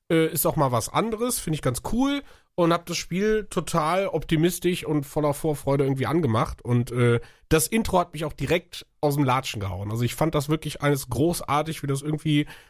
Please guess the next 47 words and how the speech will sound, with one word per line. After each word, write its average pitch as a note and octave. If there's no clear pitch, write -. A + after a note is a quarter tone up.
gezeigt, D#3
äh, E3
wurde, E3
was D#3
da D#3+
auch D3
jetzt, D3
äh, -
mit, E3
mit C#3+
Batman D#3+
passiert F3
ist D#3+
und C#3
wie F3+
das E3+
alles D#3
passiert D#3
ist D3
und C#3
warum C#3
jetzt D#3+
irgendwie D#3+
die, C#3+
äh, D3
Gotham D#3
Knights, C#3+
äh, D3+
an C#3+
der, C#3
an C#3
der, B2+
an B2+
der, B2
wie B2+
sagt B2
man, B2
jetzt B2
in B2+
der A#2+
Verantwortung D3
stehen, C#3
Gotham C3+
City, D3+
äh, B2+
zu C3
beschützen. C3